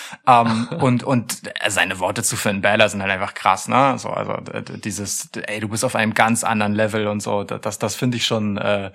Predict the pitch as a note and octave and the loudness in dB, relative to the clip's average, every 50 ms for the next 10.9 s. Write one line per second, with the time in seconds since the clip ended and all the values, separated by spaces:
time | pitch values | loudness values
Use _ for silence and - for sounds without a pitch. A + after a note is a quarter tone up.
0 | - - - A2+ A#2 G#2 - A#2 A#2 - A2+ A2+ B2+ - - - C3 B2+ B2+ C3 | -12 -8 -4 -2 -2 -2 0 0 4 6 6 6 6 6 4 6 8 8 8 8
1 | - C#3+ B2 B2 - - D3+ D3 - - B2+ B2 A#2+ A2+ A2+ A2+ A2+ A#2 A#2 - | 6 0 -2 0 0 0 0 -2 -2 -2 0 0 2 2 2 4 4 4 2 2
2 | - - A2+ G#2+ G#2+ G#2+ A#2+ - - B2+ G#2 C3 B2 G#2 A2 A2 A2+ - B2 G#2+ | -2 -2 0 0 -2 -2 -4 -4 -6 -6 -4 -4 -4 -4 -4 -6 -4 -2 -2 0
3 | G2 C3+ C#3+ D3+ D#3 D3 C3 A#2 - A#2+ C3 B2 A#2 A2 - - D3 C#3 C3 A#2+ | 2 2 0 2 0 0 -2 -2 -2 -2 0 0 0 0 0 -2 -4 -4 0 2
4 | B2 A2+ A#2 B2 B2+ B2 A#2 - A#2+ A2 G#2+ A2 C3 C#3 D3 D3+ C#3 - - B2+ | 4 4 4 4 2 0 -2 -4 -4 -6 -4 -2 -2 0 0 -2 -2 -2 -2 -2
5 | A#2+ A#2 - - B2+ C#3 C#3 B2+ B2+ B2 B2 - C3 - - - B2+ A#2 A#2+ B2 | -2 0 2 2 2 2 2 0 0 0 -2 -6 -6 -6 -4 -2 -2 -2 0 2
6 | A#2+ A#2+ A2 - A#2+ - A#2+ G#2 A2 G2+ A2 A2 A2 - - A#2 A2+ - - A2 | 2 0 0 -2 -4 -6 -6 -6 -4 0 0 0 0 0 -2 -8 -8 -6 -4 0
7 | G#2 A#2+ A#2+ B2 B2 B2 - _ _ - - - - - - - - - - - | 2 2 2 2 -2 -6 -10 _ _ -20 -20 -20 -20 -20 -20 -20 -20 -20 -20 -20
8 | - _ - G#2 G2+ G#2 G2+ G2+ G2 G2+ G#2+ A#2 - _ _ _ _ _ _ _ | -18 _ -4 -2 0 0 0 0 -2 -6 -8 -12 -16 _ _ _ _ _ _ _
9 | _ _ _ _ - - - - A#2+ A2 - A2+ A2 A#2 A2+ B2+ A#2+ A#2+ B2+ B2+ | _ _ _ _ -10 -8 -2 0 0 4 4 4 2 2 2 0 2 2 0 0
10 | C3+ B2 A#2+ B2+ - C3 A2+ - C3 C3 C3 B2+ - - - - - | 0 0 0 0 -2 -2 -2 0 2 2 2 2 -2 -8 -8 -8 -10